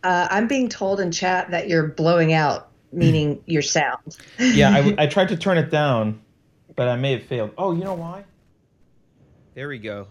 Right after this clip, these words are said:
Speaker 2: That's probably better. I was wondering why it wasn't turned down. I mistakenly cranked up the mixer the other day. That's probably much, that's probably much better. And if it's not much better,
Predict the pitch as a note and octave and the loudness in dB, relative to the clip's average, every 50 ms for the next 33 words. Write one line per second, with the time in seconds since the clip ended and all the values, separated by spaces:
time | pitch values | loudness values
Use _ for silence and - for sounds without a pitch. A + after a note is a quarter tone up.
0 | A2 - B2 B2+ - _ - A#2+ G#2+ F#2+ G#2+ G#2 - C3+ D3 D3 E3+ G3+ A3+ A#3 | -14 -12 -12 -12 -12 _ -12 -12 -12 -12 -12 -12 -12 -12 -12 -12 -12 -14 -14 -12
1 | G#3+ F3+ E3+ E3 D#3 C#3 D3 D#3 D3+ D3 - - _ _ _ _ - - E3 C#3+ | -12 -10 -10 -10 -10 -10 -12 -14 -16 -16 -20 -20 _ _ _ _ -18 -16 -14 -14
2 | C3 B2 - C#3 D#3 E3+ C#3+ A2+ G#2 G2+ G#2 A2 _ _ _ _ _ _ _ _ | -6 0 0 2 2 2 0 0 -2 -2 -4 -8 _ _ _ _ _ _ _ _
3 | _ _ _ - A#2+ B2 C3 B2+ - - D#3+ D#3 D3+ - D#3 C#3 B2+ A#2+ G#2+ - | _ _ _ -6 -2 -2 -2 -2 -2 -2 -2 -2 -2 -2 -4 -4 -4 -4 -4 -6
4 | - - - C#3+ C3+ C#3 C3+ - B2 - - A2 G2+ G#2+ A#2+ A#2+ - G#2+ F#2+ F#2+ | -12 -8 -4 -4 -4 -4 -2 -4 -4 -4 -4 -8 -6 -6 -8 -8 -10 -12 -10 -10
5 | F#2+ F#2 G2 G2 G2 G2+ G2 _ _ _ _ _ _ _ _ _ _ _ _ _ | -10 -10 -12 -12 -14 -14 -18 _ _ _ _ _ _ _ _ _ _ _ _ _
6 | _ - C#3 C#3+ - - - - E3 D3+ C3+ C3+ B2 A2+ B2 A#2+ A2 G#2+ A2 A2 | _ -8 -8 -8 -8 -10 -4 -2 -2 0 0 -2 -2 -2 0 0 0 0 0 -2
7 | - - - _ _ _ _ _ _ - - C#3 C3+ - - F3 D3+ C3+ B2+ A#2 | -6 -10 -18 _ _ _ _ _ _ -2 0 0 0 0 0 0 2 2 2 0
8 | A#2 A2+ - - - G2 E2+ D2 - - _ _ _ _ _ _ _ _ _ _ | 0 -2 -4 -4 -4 -4 -4 -4 -8 -14 _ _ _ _ _ _ _ _ _ _
9 | _ _ _ _ _ - A2+ A#2 A#2 - A2 - D3+ C#3 C#3 B2+ A#2 G2+ - - | _ _ _ _ _ -8 -8 -6 -6 -6 -4 -2 -2 0 0 -2 -4 -4 -4 -4
10 | A2 G2+ G2+ G2 G2 - | -2 -2 -2 -4 -6 -8